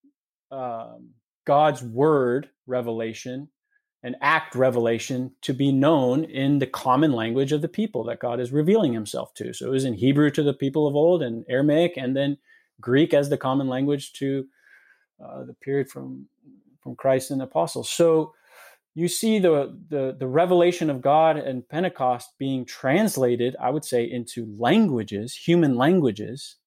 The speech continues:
is what was happening at Pentecost. And then you see, fast forward to Revelation, that the, the, the,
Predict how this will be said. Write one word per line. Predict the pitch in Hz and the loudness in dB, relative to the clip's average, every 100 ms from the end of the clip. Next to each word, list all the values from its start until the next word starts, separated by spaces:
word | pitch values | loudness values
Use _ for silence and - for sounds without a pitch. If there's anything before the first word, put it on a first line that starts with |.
| _ - - | _ -20 -20
is | 113 110 | -20 -12
what | 113 | -10
was | 113 | -8
happening | - 117 113 110 | -4 -4 -4 -16
at | - | -16
Pentecost. | 113 110 - 120 - _ _ _ _ _ _ - | -18 -18 -14 -16 -16 _ _ _ _ _ _ -2
And | 143 | 2
then | 185 202 | 4 6
you | 175 | 4
see, | 160 180 | 2 0
fast | 165 160 156 | 2 2 2
forward | - 160 147 | 2 2 2
to | |
Revelation, | 139 139 143 180 175 110 101 | 0 2 2 2 0 -6 -10
that | 107 - | -10 -12
the, | 110 107 - | -12 -12 -16
the, | 107 - _ | -18 -18 _
the, | - | -18